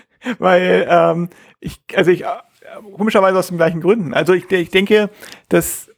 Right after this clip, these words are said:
also ich hatte das, äh, bei, bei Civilization-Spielen oder sowas, da sehe ich das immer so ein bisschen als Prototypentheorie. Und was macht das jetzt eigentlich aus? Und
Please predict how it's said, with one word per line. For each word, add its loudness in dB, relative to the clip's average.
also 0
ich -4
hatte 0
das, -2
äh, -6
bei, -4
bei -6
Civilization-Spielen 0
oder 2
sowas, -2
da -6
sehe 0
ich -4
das -4
immer -2
so -4
ein -6
bisschen -6
als -12
Prototypentheorie. -2
Und -2
was -4
macht -2
das -2
jetzt -4
eigentlich -4
aus? 0
Und -4